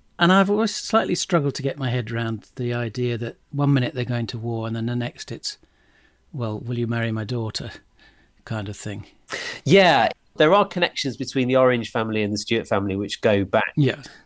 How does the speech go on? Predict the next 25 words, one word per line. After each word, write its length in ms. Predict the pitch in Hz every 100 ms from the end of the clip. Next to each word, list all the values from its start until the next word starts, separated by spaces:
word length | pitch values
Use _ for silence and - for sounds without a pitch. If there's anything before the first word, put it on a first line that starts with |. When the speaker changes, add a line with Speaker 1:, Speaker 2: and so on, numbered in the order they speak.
| _
Speaker 2:
um, 200 | 110 104
quite 240 | 98 107 95
a 40 |
way. 160 | 139 110
And 160 | 110 -
I 60 | 135
think 300 | 185 190 160
the, 100 | 160
the 120 | 143
way 180 | 143 139
to 100 | -
think 240 | 151 151
of 80 | 107
it 180 | 117 98
is 280 | 117 110 95
that 460 | - 117 110 - - -
whilst 460 | 135 120 127 123 -
there 140 | 120
is 140 | 131
a 60 | 143
period 580 | - 127 120 113 98 -
of 480 | 123 110 101 92 - _ - - -
warfare 400 | 110 143 131 113
between 540 | 95 - 104 98 92 90
the 280 | 95 90